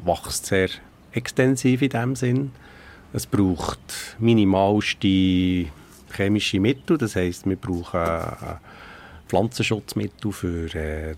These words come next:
Durchraubbekämpfung, weil das sehr wichtig ist, dass man, äh, eine Art, eine reine Pflanze hat, dass man nicht Beikraut drin hat. Das gibt nachher eine Verfälschung von der Textilie, also von der Faser ist das nachher sehr schwierig, wenn man dort viel Geld drin hat. Darum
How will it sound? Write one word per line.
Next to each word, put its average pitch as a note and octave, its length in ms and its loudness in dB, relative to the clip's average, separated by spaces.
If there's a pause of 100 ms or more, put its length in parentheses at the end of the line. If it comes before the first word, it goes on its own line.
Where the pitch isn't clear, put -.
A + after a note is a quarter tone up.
Durchraubbekämpfung, C#3+ 1000 -2
weil F#2 160 0
das F#2+ 180 -6
sehr E2+ 220 -4
wichtig B2 360 -4
ist, - 420 -2 (760)
dass - 160 -8
man, F2+ 160 0
äh, E2 320 -4 (260)
eine - 0 -
Art, G2+ 540 2
eine F2+ 120 4
reine G2+ 340 4
Pflanze B2+ 480 0
hat, C3+ 160 -4
dass F2+ 100 -4
man F2+ 120 0
nicht - 300 -4
Beikraut B2+ 460 2
drin A#2 280 2
hat. A#2 160 -2 (320)
Das - 180 -4
gibt F2 180 -6
nachher F2+ 180 0
eine F#2+ 180 0
Verfälschung A#2+ 680 -2
von - 140 -6
der - 160 -12
Textilie, A#2+ 640 2
also G2 180 -2
von F2+ 80 -10
der E2 100 -6
Faser A#2 440 0
ist G#2 200 -4
das - 100 -10
nachher F2 140 -4
sehr F2 180 -6
schwierig, A#2 360 -2
wenn F2 100 -4
man E2 100 -8
dort F2 220 -6
viel F2 180 -4
Geld - 300 -10
drin A2 240 -4
hat. A2+ 160 -4
Darum G2+ 280 2